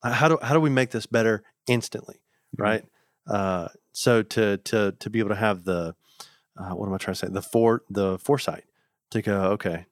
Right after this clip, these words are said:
Speaker 1: this is, this is small fries here. Uh, I'm sorry you feel this way, but let's,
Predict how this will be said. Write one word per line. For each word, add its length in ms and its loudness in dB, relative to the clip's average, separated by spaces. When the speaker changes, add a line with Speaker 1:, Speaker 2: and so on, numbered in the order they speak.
Speaker 1:
this 200 -8
is, 300 -6
this 180 -8
is 260 -6
small 360 -2
fries 340 -8
here. 300 -12
Uh, 260 -4
I'm 80 -8
sorry 240 -2
you 60 -6
feel 180 6
this 220 -4
way, 320 -6
but 200 -2
let's, 340 -8